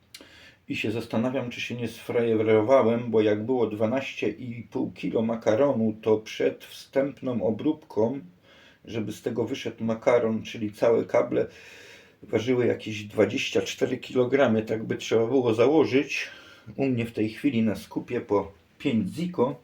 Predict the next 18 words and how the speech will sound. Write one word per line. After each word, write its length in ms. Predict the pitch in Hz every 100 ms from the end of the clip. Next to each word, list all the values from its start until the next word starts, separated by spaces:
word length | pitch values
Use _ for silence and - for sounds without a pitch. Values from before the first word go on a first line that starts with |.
| _ _ _ _ - - - _ _ - - - - - - - _ _ -
i, 420 | 117 120 123 - -
i, 100 | 113 113 120
i, 280 | 120 120 120
i 40 | 120
dwadzieścia 580 | 110 117 123 - -
cztery 440 | 110 - - 139 127
razy 260 | 123 117
pięć, 280 | 110 147 139
sto 120 | -
dwadzieścia 400 | 139 139 135 131
złotych 400 | 123 151 165 110
bym 220 | 113 117 104
dostał 440 | 107 - 107 98
za 160 | 110 110
nie 140 | 101
w 100 | -
całości. 800 | - 113 117 113 - - 113 - _
<clears throat> 600 | - 165 160 151 117 92